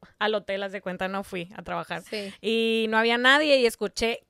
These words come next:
Speaker 1: clarito que alguien tocaba la ventana y dije, "Ya llegaron estas morras", y volteé y no había nadie.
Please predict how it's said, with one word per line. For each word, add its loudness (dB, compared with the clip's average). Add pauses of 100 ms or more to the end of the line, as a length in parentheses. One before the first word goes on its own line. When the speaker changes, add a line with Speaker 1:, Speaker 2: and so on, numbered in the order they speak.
Speaker 1:
clarito 6
que -2
alguien 0
tocaba -2
la -2
ventana -6
y -12
dije, -6
"Ya -2
llegaron 0
estas -4
morras", -8
y -10
volteé -10
y -10
no -10
había -12
nadie. -12